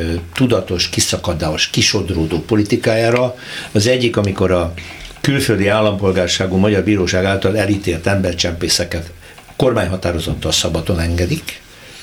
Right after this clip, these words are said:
teljesen irracionális és szembe ment az, a Fidesz addigi menekült politikájával. Kettő, augusztus huszadikán Orbán Viktor kizárólag ázsiai diktátorokat hív meg a díszpályhójába, egyetlen egy uniós, ö, partnerünk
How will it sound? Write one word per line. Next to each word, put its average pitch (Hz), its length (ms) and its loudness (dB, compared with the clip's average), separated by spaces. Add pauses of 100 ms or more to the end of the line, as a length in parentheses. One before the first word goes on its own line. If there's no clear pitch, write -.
(180)
teljesen 120 500 2
irracionális 92 640 0
és 87 100 2
szembe 90 360 0
ment 80 240 -4
az, 76 80 -2
a 107 340 -4
Fidesz - 420 -2
addigi 80 320 0
menekült 113 480 2
politikájával. - 680 -2
Kettő, 135 520 -2 (340)
augusztus 107 440 0
huszadikán 95 520 0
Orbán 90 340 2
Viktor 92 340 -2
kizárólag 98 580 0
ázsiai 85 480 -2
diktátorokat 80 680 -6
hív 98 240 -2
meg 80 240 -6 (180)
a - 40 -10 (160)
díszpályhójába, 131 960 0 (140)
egyetlen 95 440 0
egy 76 100 -6
uniós, 85 500 -2 (240)
ö, 110 100 -2 (380)
partnerünk 80 520 -4